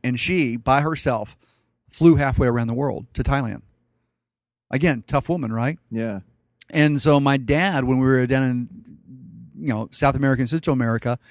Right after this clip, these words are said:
Speaker 1: he had learned some Spanish. Never learned a word of Thai. My mother, who's from South Mississippi, turns out she was really great at languages.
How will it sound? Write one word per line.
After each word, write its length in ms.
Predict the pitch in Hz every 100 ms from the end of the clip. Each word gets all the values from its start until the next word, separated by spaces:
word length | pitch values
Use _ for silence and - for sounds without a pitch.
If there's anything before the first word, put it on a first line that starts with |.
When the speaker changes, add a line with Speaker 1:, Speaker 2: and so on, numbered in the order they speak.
| - - -
Speaker 1:
he 160 | 175
had 120 | 180 139
learned 380 | 151 147 143 -
some 100 | 139
Spanish. 600 | - 190 147 - - - _ _ _ _ _ _ _ _ _ -
Never 260 | 143 170
learned 200 | 165 151
a 40 | 131
word 220 | 147 147
of 100 | 110
Thai. 360 | 135 117 - - _ _ _ _ -
My 160 | 143 143
mother, 580 | 139 151 214 160 127 123
who's 200 | 139 -
from 120 | 123
South 300 | 143 135 -
Mississippi, 580 | 139 127 120 170 185 135
turns 320 | - 139 127
out 240 | 127 127 -
she 140 | 165
was 160 | 143 113
really 280 | 135 180
great 180 | 139 127
at 80 | 131
languages. 580 | 156 220 151 - -